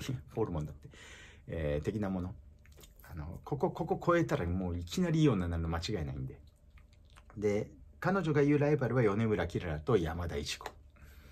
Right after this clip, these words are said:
ダンスで負けたくない。キララは表情と雰囲気が尊敬というか憧れ、そういう感じだね。でも負けたくない。ね。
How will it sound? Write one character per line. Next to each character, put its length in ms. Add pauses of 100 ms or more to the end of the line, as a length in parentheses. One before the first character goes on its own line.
(640)
ダ 120
ン 120
ス 100
で 100
負 140
け 140
た 100
く 140
な 100
い。 60 (120)
キ 140
ラ 140
ラ 160
は 200 (320)
表 240
情 180
と 100
雰 220
囲 40
気 120
が 260 (160)
尊 300
敬 180
と 120
い 80
う 60
か 180
憧 240
れ、 140 (360)
そ 120
う 40
い 20
う 20
感 100
じ 60
だ 80
ね。 180 (540)
で 160
も 140
負 160
け 80
た 120
く 120
な 80
い。 60 (1900)
ね。 260